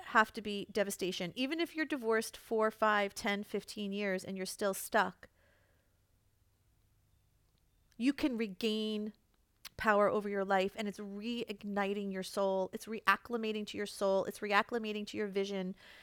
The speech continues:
and learning how to become your own best soulmate first, because that is the true key to success. You are not going to find peace outside of yourself, ever.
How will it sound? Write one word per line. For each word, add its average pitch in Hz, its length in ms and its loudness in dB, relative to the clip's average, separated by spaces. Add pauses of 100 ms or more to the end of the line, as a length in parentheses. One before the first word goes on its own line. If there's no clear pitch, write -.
(260)
and 233 320 0
learning 247 540 4
how 214 160 2
to 202 80 0
become 262 380 2
your 233 160 2
own 339 180 4
best 262 260 6
soulmate 233 360 0
first, - 500 0
because 240 220 2
that 254 200 10
is 294 220 0
the 277 140 -4
true 277 600 -4
key 262 280 -4
to - 180 -6
success. - 760 0 (440)
You 240 120 4
are 240 60 8
not 254 420 8 (120)
going 269 260 6
to 262 120 -6
find 247 440 4
peace - 540 -2
outside 240 580 6
of 233 100 2
yourself, 208 460 0 (160)
ever. 214 480 4